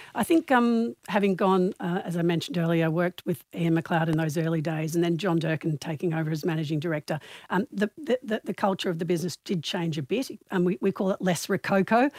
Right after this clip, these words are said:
um, in the sense that it became a sort of more commer-, you know, more commercially focused, um, uh, business. And John brought his own, um, flair for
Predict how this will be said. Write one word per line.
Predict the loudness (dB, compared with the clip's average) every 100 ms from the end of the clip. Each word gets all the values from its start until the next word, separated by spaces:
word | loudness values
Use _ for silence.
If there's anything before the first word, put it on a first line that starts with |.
| -12 -2
um, | 2 4 4 0 -4 _
in | 0 2
the |
sense | 2 0 0
that | -2 -2
it | -2 -2
became | -2 0 -2
a |
sort | -2 -2
of | 0
more | 0 -2
commer-, | 0 0 0 -4
you | -6 -2 0
know, |
more | 0 0
commercially | 0 0 0 0 -2 -4
focused, | -2 -4 -2 -4 -6 -16 -20 _
um, | -6 -2 0 -2 -4 _
uh, | -6 -4 -2
business. | -2 0 0 -2 0
And | 2 2 -2 -14 -14 2
John | 4 4
brought | 4 2 2 -2
his | -2 0 2
own, | 2 2 2 0 -4 _ -6
um, | -2 -2
flair | -2 -2 0 2
for | 0 -2 -2 0